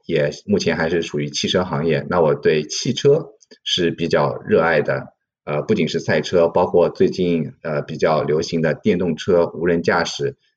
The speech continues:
这些都是我所比较关注和热爱的东西。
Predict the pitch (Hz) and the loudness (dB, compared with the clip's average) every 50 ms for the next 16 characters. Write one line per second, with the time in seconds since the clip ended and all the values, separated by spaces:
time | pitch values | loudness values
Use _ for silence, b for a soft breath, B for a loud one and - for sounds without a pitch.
0 | _ _ - - - - - - 95 92 92 92 92 82 80 78 69 - - 76 | _ _ -14 -4 0 2 4 4 4 4 4 2 2 2 2 2 0 0 0 0
1 | 78 85 - - 87 78 78 - - 82 78 - 76 73 71 - - - - _ | 0 0 2 2 0 0 0 0 -4 -4 0 0 2 2 2 0 -2 -6 -16 _
2 | _ - 95 90 95 92 92 90 78 76 - - 69 69 85 101 90 80 76 76 | _ -2 0 0 0 0 -2 -4 -6 -6 -2 0 0 2 4 4 4 4 2 0
3 | 71 - 90 92 95 92 90 76 69 71 | 0 -2 -4 -4 -4 -4 -4 -6 -8 -8